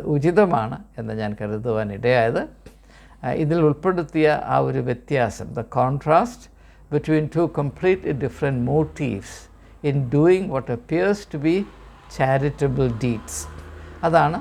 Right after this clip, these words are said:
നാം ഇതിൽ കൂടെ മനസ്സിലാക്കാൻ ശ്രമിച്ചത്. ഭൗതികമായ പരിഗണനയിൽ മാത്രം നാം നന്മ ചെയ്യുക, അത് നന്മയല്ല. അത് ഒരു തര-, അത് മിടുക്ക്, മി-, സ-, മിടുക്കേറിയ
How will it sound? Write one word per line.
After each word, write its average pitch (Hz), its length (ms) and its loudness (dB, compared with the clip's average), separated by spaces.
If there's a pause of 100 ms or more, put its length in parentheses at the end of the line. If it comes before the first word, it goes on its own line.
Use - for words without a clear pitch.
(140)
നാം 143 200 2
ഇതിൽ 139 200 -2
കൂടെ 139 240 0
മനസ്സിലാക്കാൻ 127 640 -2
ശ്രമിച്ചത്. 139 460 0 (800)
ഭൗതികമായ 180 920 4 (400)
പരിഗണനയിൽ 135 720 -2 (220)
മാത്രം 175 440 2 (140)
നാം 120 140 0 (120)
നന്മ 107 220 0 (160)
ചെയ്യുക, 107 320 0 (260)
അത് 110 140 -8 (120)
നന്മയല്ല. 98 560 -4 (640)
അത് 123 160 0
ഒരു 160 140 2 (100)
തര-, 117 300 0
അത് 113 180 -4
മിടുക്ക്, 151 440 -4 (140)
മി-, 151 160 -4 (120)
സ-, 127 180 -4
മിടുക്കേറിയ 143 640 2